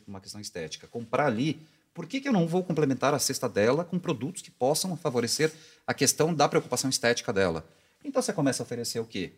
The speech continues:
Uma barrinha de proteína, uma alimentação saudável. Aí você vai colocando coisas e aí vai aumentando. E aí a pessoa tá no balcão, ah, por que não um chicletinho, por que não uma água? Não, peraí, se eu sou passagem, walk-in, como é uma C V S, a pessoa vai entrar na farmácia.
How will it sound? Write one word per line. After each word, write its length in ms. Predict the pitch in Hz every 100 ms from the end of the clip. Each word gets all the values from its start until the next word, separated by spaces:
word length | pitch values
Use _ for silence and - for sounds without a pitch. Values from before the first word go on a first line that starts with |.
| _ -
Uma 100 | 202
barrinha 240 | 143 117
de 80 | -
proteína, 720 | 151 165 165 127 117 117 120 135
uma 180 | 156
alimentação 560 | 127 107 104 101 95 117
saudável. 500 | - 165 139 135 135 - _ -
Aí 120 | 302
você 120 | 294 285
vai 100 | 285
colocando 380 | 277 269 277
coisas 440 | 269 202 175 135 143
e 60 |
aí 80 | 175
vai 140 | 160 185
aumentando. 580 | 208 208 170 156 113
E 60 | 120
aí 80 | 156
a 80 | 170
pessoa 240 | 180 175
tá 60 | 170
no 80 |
balcão, 440 | 156 147 - 185 175
ah, 140 | 170
por 120 | -
que 80 | -
não 140 | 185 170
um 80 |
chicletinho, 560 | 151 - 123 - 131 143
por 100 | -
que 100 | 127
não 100 | 123
uma 120 | 120
água? 380 | 104 92 85 85 - _ _ -
Não, 80 | -
peraí, 480 | 214 247 123 98 -
se 160 | - -
eu 80 | 262
sou 160 | -
passagem, 640 | - 95 - 113 147 107 95
walk-in, 480 | 98 95 - 101
como 240 | 95 131 113
é 60 |
uma 120 | 98 90
C 160 | -
V 120 | 82
S, 360 | 90 127 139 -
a 300 | - _ -
pessoa 240 | - -
vai 100 | 139
entrar 160 | 131 131
na 80 | 131
farmácia. 640 | 180 185 135 101 -